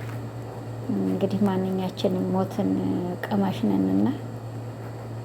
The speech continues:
እንኳን እኛ አይደለንም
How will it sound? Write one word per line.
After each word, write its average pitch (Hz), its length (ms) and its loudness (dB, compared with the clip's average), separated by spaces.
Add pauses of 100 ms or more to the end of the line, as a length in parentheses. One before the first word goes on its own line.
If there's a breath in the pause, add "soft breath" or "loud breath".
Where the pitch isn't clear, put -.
(1800 loud breath)
እንኳን 220 400 8 (200)
እኛ 214 260 10
አይደለንም 196 580 6